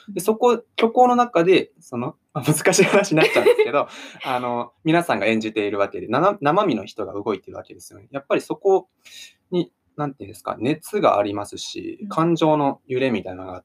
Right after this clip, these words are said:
Speaker 1: あるっていうのが、<laughs> なんかなかなか難しいですね、でも。なんかその、やっぱり熱っていうのが大きいですね。これは多分舞台よく見る方わかると思うんですけど、生の舞台ってやっぱ熱を感じる。
Speaker 2: うん。
Speaker 1: それがすごく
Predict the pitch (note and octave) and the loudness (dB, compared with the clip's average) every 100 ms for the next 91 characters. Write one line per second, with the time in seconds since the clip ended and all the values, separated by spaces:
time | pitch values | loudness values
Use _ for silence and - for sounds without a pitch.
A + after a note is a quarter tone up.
0 | _ G#2+ G2 F2 _ _ - - _ - | _ -6 -6 -10 _ _ -20 -20 _ -2
1 | G3 C#3 F#2 - _ _ _ _ _ _ | 2 4 2 0 _ _ _ _ _ _
2 | _ _ - A#2+ C#3+ D#3+ E3+ D3+ C3+ - | _ _ -6 0 4 6 6 4 -2 -10
3 | - D3 A2 A2+ C#3 C#3 C3+ C3+ C#3 C3+ | -6 -2 0 2 2 2 0 0 0 0
4 | C3 - F#2 F#2+ F#2 - _ _ - - | -4 -4 -10 -6 -6 -6 _ _ -6 -6
5 | - C#3+ A2+ B2 A2 C3+ - D3+ - D3 | -4 -6 -6 -4 -2 -2 2 2 4 2
6 | D3+ C4+ A#3+ - _ - C3+ G#2 B2 D3 | 2 -2 -2 -6 _ -4 0 2 2 0
7 | G3 B2+ A2+ G#2+ E3+ F#3 F#3 - - _ | 0 -2 -2 -2 2 4 4 2 -12 _
8 | _ D#3 C#3+ A3 F#3 A2 - - _ _ | _ -6 -4 2 2 2 -4 -14 _ _
9 | _ _ E3 E3 A#2+ A2 G#2 G2+ G2 B2 | _ _ -4 -2 -2 -2 -4 -6 -2 -2
10 | A2 G2 F#2 F2+ - G2 F#2 F#2+ A#2 G#3 | -2 -4 -6 -8 -12 -14 -12 -6 -2 0
11 | D#3 G2 G#2+ G2 F2 G2 G#2 F#2 G#2+ C3+ | 0 -2 -4 -4 -4 -4 -6 -4 -4 -6
12 | - G#3 G#3+ A2 G2+ G2 F#2+ - _ - | -2 -2 0 -4 -4 -6 -8 -10 _ -20
13 | - G3+ G3+ G3 - _ _ _ _ - | -16 -12 -10 -12 -20 _ _ _ _ -6
14 | E3+ F#3 F3+ - D#3+ E3 C#3+ G2 | -2 0 0 2 2 2 0 -4